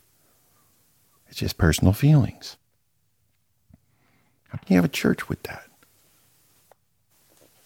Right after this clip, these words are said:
And, uh, let's go to this next part. I wanna get to the heart part,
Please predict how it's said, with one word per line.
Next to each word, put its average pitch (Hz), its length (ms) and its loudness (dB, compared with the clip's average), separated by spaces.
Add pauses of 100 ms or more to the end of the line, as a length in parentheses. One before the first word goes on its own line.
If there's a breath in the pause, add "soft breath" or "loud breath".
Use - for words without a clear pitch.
And, 120 140 0
uh, - 220 -12 (140)
let's 104 180 2
go 104 160 4
to 95 60 6
this 85 260 -2
next 78 220 0
part. 76 200 -4
I 90 40 2
wanna 117 160 6
get 110 140 0
to 85 120 -2
the 80 100 -4
heart - 340 0
part, - 340 -10